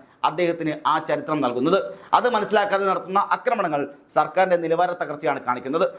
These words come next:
വരും ദിവസങ്ങളിൽ കൂടുതൽ വെളിപ്പെടുത്തലുകൾ പുറത്തു വരുമ്പോൾ ഇടതുപക്ഷത്തിന് കൂടുതൽ പ്രതിരോധമുണ്ടാവുകയും ചെയ്യും.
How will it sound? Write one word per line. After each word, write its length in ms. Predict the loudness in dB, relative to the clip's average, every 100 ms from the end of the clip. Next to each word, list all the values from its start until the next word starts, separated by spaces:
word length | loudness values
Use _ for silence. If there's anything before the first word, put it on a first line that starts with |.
| -2 2
വരും 160 | 2 4
ദിവസങ്ങളിൽ 420 | 2 2 2 0 -2 -10 2
കൂടുതൽ 320 | 4 4 2 0
വെളിപ്പെടുത്തലുകൾ 480 | -2 -2 -2 0 0 0
പുറത്തു 200 | 2 2
വരുമ്പോൾ 260 | 4 2 0 -4 0
ഇടതുപക്ഷത്തിന് 560 | 0 0 -2 -6 -4 -4 -4 -4 2
കൂടുതൽ 300 | 4 4 2 0 -4 0
പ്രതിരോധമുണ്ടാവുകയും 840 | 2 4 2 2 2 2 -2 -4
ചെയ്യും. 140 | -2